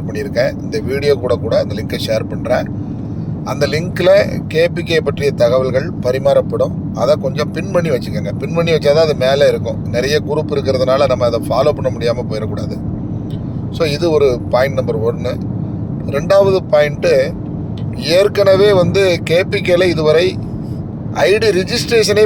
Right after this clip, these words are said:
பண்ணாத நபர்கள் யாராவது இருந்தீங்க, என்னுடைய முகநூல் நண்பர்களோ அல்லது நமது வளைய வஜ்ரா உறவுகளோ இருந்தீங்கன்னா, உடனே என்னைய கான்டாக்ட் பண்ணுங்க. உங்களுக்கான,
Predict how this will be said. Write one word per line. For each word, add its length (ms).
பண்ணாத 400
நபர்கள் 440
யாராவது 460
இருந்தீங்க, 420
என்னுடைய 360
முகநூல் 260
நண்பர்களோ 600
அல்லது 280
நமது 380
வளைய 320
வஜ்ரா 360
உறவுகளோ 320
இருந்தீங்கன்னா, 440
உடனே 320
என்னைய 300
கான்டாக்ட் 440
பண்ணுங்க. 380
உங்களுக்கான, 520